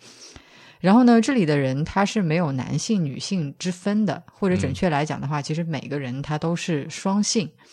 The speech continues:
Speaker 2: 他们有着二十六到二十八天的一个性周期，那差不多就是我们地球上的一个月。
Speaker 1: 嗯。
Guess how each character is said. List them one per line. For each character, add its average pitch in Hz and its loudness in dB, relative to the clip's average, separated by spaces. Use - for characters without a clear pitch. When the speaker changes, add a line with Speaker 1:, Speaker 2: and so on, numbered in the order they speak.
Speaker 2:
他 226 4
们 254 6
有 151 6
着 143 4
二 202 4
十 170 -2
六 190 2
到 156 0
二 165 0
十 156 -6
八 180 2
天 190 0
的 151 0
一 131 -6
个 143 -2
性 165 0
周 165 2
期， 170 -2
那 170 -2
差 165 -4
不 151 -6
多 156 0
就 156 -4
是 147 -6
我 139 -4
们 135 -6
地 156 -10
球 139 -6
上 143 -4
的 135 -8
一 127 -10
个 156 -2
月。 165 -4
Speaker 1:
嗯。 98 -4